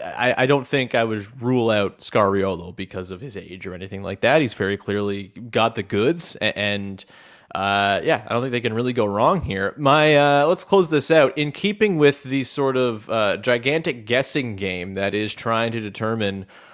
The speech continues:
whom the head coach will be and what that coach will bring to the team,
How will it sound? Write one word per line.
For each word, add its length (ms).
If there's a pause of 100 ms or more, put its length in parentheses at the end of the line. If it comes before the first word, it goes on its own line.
(120)
whom 500
the 160
head 240
coach 640
will 160
be 400
and 380
what 340
that 280
coach 340
will 100
bring 340
to 120
the 100
team, 560